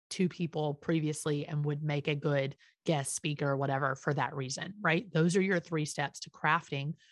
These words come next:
a really good pitch. But the most important aspect of pitching, most important part of all of this is just maintaining your personality and your integrity,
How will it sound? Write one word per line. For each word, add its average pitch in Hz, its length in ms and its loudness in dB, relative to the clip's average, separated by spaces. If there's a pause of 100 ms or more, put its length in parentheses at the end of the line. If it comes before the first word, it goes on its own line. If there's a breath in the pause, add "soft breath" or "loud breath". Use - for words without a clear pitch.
(140 soft breath)
a 175 60 2
really 165 240 4
good 147 220 -4
pitch. - 440 2 (920)
But 175 80 -2
the 202 80 2
most 190 440 6
important 220 440 4
aspect 151 420 2
of 160 120 -2
pitching, 160 520 0 (100)
most 156 280 -2
important 170 480 -2 (260)
part 160 220 2
of 156 100 -4
all 147 220 -2
of 151 100 -6
this 165 320 0 (420 loud breath)
is 185 140 -2
just - 240 -2
maintaining 180 800 0
your 151 380 4
personality 180 960 0 (360 soft breath)
and 185 160 6
your 180 160 6
integrity, 139 680 -4